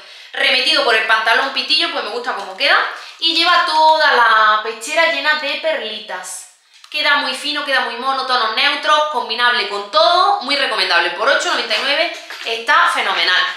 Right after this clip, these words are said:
Y eso me pasó también con este. Este tiene un poco más de, de gracia porque lleva, eh, las mariposas, lo mismo, el mismo precio, la misma talla, de dieciocho a ocho noventa y nueve,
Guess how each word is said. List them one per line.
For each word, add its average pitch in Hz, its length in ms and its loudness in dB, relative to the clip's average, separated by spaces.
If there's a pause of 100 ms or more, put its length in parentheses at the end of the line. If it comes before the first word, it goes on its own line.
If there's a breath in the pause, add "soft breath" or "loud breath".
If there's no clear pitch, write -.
(300 loud breath)
Y 339 120 0
eso 392 160 4
me 359 120 2
pasó 330 200 2
también 349 320 2
con 233 220 0
este. 226 380 -4 (120)
Este 190 140 -6
tiene 330 160 -4
un 320 100 -6
poco 320 200 -8
más 311 220 2
de, 294 440 -2
de 294 80 -2
gracia 349 500 2
porque 220 400 -6
lleva, 240 640 -4 (140)
eh, 190 560 -4
las 202 180 0
mariposas, 196 600 2 (480 loud breath)
lo 214 140 -8
mismo, 247 240 -4
el 214 80 -4
mismo 269 280 -4
precio, 339 360 0
la 240 100 2
misma 247 320 0
talla, 339 380 4
de 214 160 -4
dieciocho 214 680 -4
a - 80 -2
ocho 247 140 -10
noventa 208 320 -8
y 202 80 -8
nueve, 370 280 0